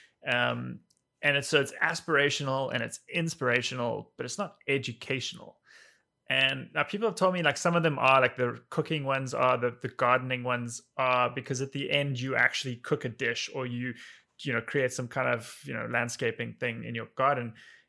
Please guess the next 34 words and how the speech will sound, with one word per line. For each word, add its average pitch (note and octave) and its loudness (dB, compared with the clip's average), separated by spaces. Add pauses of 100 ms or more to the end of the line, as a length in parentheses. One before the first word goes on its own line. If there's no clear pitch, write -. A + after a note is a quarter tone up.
(160)
And C#3+ -2 (120)
so D#3+ 0
that's D#3 4
great. B2+ 6
I A#2 8
haven't C3+ 4
done C#3 6
those C3 0
ones, B2+ 0
but A#2+ -12 (100)
that C3+ 2
to B2+ -8
me B2 -6
is - -8
transformational. A2+ -4
That's A#2 -6
educational. A#2 -10 (400)
I've D3+ 4
sat D#3 2
through D#3 2
a B2+ 0
bunch C#3 2
of C3+ -8
the A#2+ 0
writing B2 2
ones A#2 -2
that A#2+ -4
I A#2+ 2
was B2 0
interested A#2+ -8
in, A#2 -4
and B2+ -4
it's C3 -6
like, C3+ 0